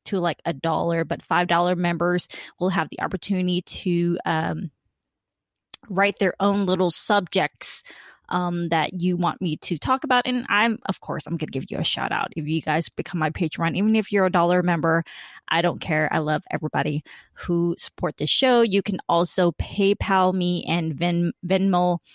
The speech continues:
um, any amount of donation that you wish. Even, I don't give a shit if it's only fifty cents.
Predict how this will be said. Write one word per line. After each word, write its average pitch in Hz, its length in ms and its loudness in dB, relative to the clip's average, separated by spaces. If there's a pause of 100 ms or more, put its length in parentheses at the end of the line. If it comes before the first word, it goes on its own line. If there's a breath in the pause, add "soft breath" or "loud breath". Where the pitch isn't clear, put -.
(300 loud breath)
um, 165 220 -2
any 170 180 0
amount 165 380 -2
of 170 240 -2
donation 170 420 -2
that - 140 -8
you 156 100 0
wish. 156 320 -2
Even, 185 180 -4
I - 80 -4
don't 185 120 0
give 156 100 -2
a 160 40 0
shit - 180 -2
if 160 80 -4
it's - 80 -6
only 156 180 -2
fifty - 260 -8
cents. - 320 -4